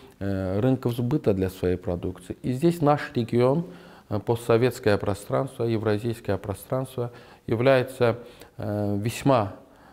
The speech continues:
э, потенциально перспективным. И, и я думаю, что, м, э, углубление экономической интеграции в регионе, э, формирование новых общих рынков сбыта,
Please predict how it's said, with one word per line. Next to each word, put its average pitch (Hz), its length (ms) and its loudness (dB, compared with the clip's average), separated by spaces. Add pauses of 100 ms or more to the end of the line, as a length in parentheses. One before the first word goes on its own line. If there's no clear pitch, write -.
(120)
э, 95 400 -4
потенциально 107 640 0
перспективным. 139 840 -4 (500)
И, 113 80 0
и 110 640 0
я 135 180 4
думаю, 117 360 0
что, 107 580 0
м, 107 240 -4
э, 87 420 -6
углубление 117 640 2
экономической 104 600 -2
интеграции 123 800 -2 (160)
в 120 60 -4
регионе, 120 540 0 (460)
э, 87 260 -4
формирование 120 720 2 (720)
новых 117 640 0
общих - 480 -2
рынков 110 380 0
сбыта, 123 560 -6